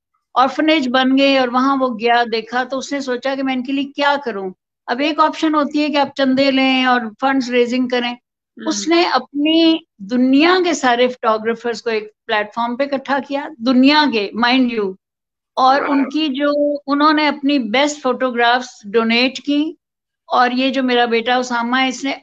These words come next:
Speaker 1: अपनी photography, जबरदस्त photography वो करता है, उसको donate किया। And people of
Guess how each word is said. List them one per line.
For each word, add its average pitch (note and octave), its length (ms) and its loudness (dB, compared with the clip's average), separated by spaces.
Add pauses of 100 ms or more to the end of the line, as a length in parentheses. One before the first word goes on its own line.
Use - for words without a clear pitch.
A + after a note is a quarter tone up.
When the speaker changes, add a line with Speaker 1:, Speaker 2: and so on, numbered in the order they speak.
Speaker 1:
अपनी D#4 360 0
photography, C4+ 760 -2
जबरदस्त B3+ 840 -4
photography A3+ 560 -4
वो A3+ 80 -4
करता A3 300 -6
है, A#3+ 60 0
उसको - 380 -8
donate C4 440 0
किया। C#4 320 0 (580)
And C4 120 2 (140)
people C#4+ 360 0
of D4 160 4